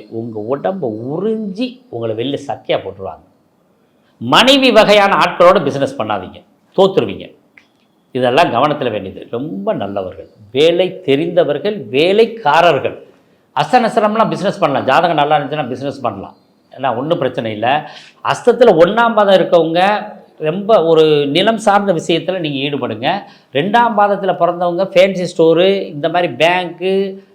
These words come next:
அஹ், பியூட்டி பார்லர் இதெல்லாம் நீங்க இது பண்ணலாம். மூணாம் பாதத்துல பிறந்தவங்க கல்வி சார்ந்த விஷயத்துல ஈடுபடுறது ரொம்ப சிறப்பு. நாலாம் பாதத்துல பிறந்தவங்க நீர் சார்ந்த விஷயம், கடன் கொடுத்து வாங்குறது, நகை அடமானம் வைக்கிறது, இந்த மாதிரி பிசினஸ் எல்லாம் நீங்க ட்ரை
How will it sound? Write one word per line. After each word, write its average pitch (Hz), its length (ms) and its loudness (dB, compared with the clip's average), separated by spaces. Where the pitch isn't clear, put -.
அஹ், 139 320 4
பியூட்டி 196 340 0
பார்லர் 170 320 4
இதெல்லாம் 175 300 4
நீங்க 151 120 -2
இது 131 100 0
பண்ணலாம். 123 440 -2
மூணாம் 226 360 2
பாதத்துல 202 360 2
பிறந்தவங்க 190 460 0
கல்வி 208 380 0
சார்ந்த 190 340 2
விஷயத்துல 160 420 -4
ஈடுபடுறது 147 420 -2
ரொம்ப 135 180 -2
சிறப்பு. 127 440 -2
நாலாம் 226 420 2
பாதத்துல 202 380 0
பிறந்தவங்க 170 380 -2
நீர் 220 420 -4
சார்ந்த 170 380 -2
விஷயம், 185 380 -4
கடன் 180 280 0
கொடுத்து 170 360 0
வாங்குறது, 160 580 0
நகை 151 260 0
அடமானம் 170 480 2
வைக்கிறது, 175 340 -4
இந்த 196 200 -4
மாதிரி 196 240 0
பிசினஸ் 170 300 -2
எல்லாம் 180 240 0
நீங்க 143 100 -2
ட்ரை 131 180 0